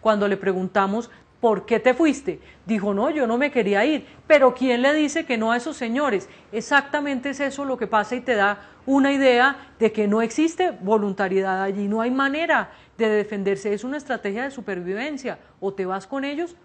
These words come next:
o te matan, o te capturan, o terminas muerto en el cruce de fuego.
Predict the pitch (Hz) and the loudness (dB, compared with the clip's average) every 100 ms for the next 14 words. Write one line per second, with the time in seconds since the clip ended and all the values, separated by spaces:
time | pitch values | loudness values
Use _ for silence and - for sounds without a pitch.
0 | _ 202 196 180 180 254 269 320 320 - | _ -8 -6 -4 -2 -4 -2 -4 -6 -16
1 | - 180 190 175 - - 277 320 285 202 | -12 -8 -6 -6 -8 -4 -2 -2 -4 -8
2 | 185 170 165 196 233 247 269 247 - 269 | -8 -8 -6 -6 -4 -4 -4 -4 -6 -8
3 | 262 _ _ - 190 180 160 185 196 190 | -8 _ _ -8 -6 -8 -10 -8 -6 -4
4 | 226 226 - - 208 180 151 | -4 -4 -4 -2 -2 -2 -4